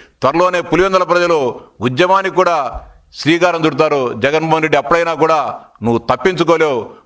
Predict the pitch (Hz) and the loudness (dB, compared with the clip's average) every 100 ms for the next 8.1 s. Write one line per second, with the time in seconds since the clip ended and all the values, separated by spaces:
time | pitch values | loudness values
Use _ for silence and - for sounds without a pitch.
0 | - 143 165 170 165 156 139 - - _ | -4 0 2 2 0 0 -4 -10 -20 _
1 | _ 143 156 156 123 113 - - 135 - | _ 0 2 2 -2 -6 -16 -4 -4 0
2 | 160 147 131 135 120 - _ _ _ _ | 0 0 0 -2 -4 -14 _ _ _ _
3 | _ _ _ _ _ _ - 131 165 175 | _ _ _ _ _ _ -4 0 2 2
4 | 175 165 143 170 151 151 156 151 143 123 | 0 0 0 0 2 0 2 0 0 -4
5 | - _ _ _ 127 165 180 175 165 170 | -12 _ _ _ -2 0 0 0 0 0
6 | 165 156 156 - _ - - _ _ _ | -2 -4 -10 -20 _ -20 -20 _ _ _
7 | _ _ _ _ _ _ - 120 175 180 | _ _ _ _ _ _ -6 -2 0 0
8 | 175 | -2